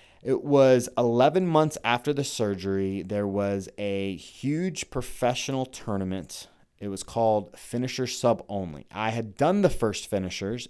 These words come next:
and the first finishers ended up being a huge deal.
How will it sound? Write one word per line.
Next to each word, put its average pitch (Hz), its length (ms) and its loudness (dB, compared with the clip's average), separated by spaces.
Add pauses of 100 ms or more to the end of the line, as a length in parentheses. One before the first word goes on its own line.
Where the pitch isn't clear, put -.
and 98 420 -4
the 101 80 -8
first - 480 -4
finishers 123 500 0
ended 113 260 -2
up 101 140 -2
being 107 240 -2
a 98 60 -2
huge 92 500 -6
deal. - 360 -8